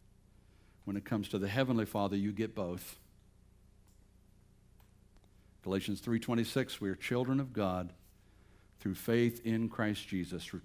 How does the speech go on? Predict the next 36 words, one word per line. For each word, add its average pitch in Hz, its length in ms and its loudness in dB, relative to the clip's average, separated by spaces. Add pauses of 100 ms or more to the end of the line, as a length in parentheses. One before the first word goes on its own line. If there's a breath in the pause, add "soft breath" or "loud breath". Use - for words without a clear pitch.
Jesus 110 460 0
referred 117 400 0
to 120 100 0
it 104 60 0
as 101 100 -2
being 90 220 0
born 127 560 0
again. 147 540 -2 (880 loud breath)
Paul 120 280 4
referred 113 360 2
to 123 100 0
it 107 40 2
as 92 100 -2
being 90 220 0
adopted 110 680 0
into 110 180 -2
the 113 100 -4
family 120 420 -2
of 113 100 -2
God. 87 340 -4
But 95 180 -6
either 110 280 2
way, 113 260 0
both 117 420 -4
ways, 87 500 -8 (880 soft breath)
we 98 120 -2
are 92 80 -2
the 85 100 -8
children 107 380 -2
of 117 100 -6
God. 78 380 -10
He 101 240 0
is 104 160 0
our 101 240 -2
Heavenly 107 400 -6
Father 82 420 -12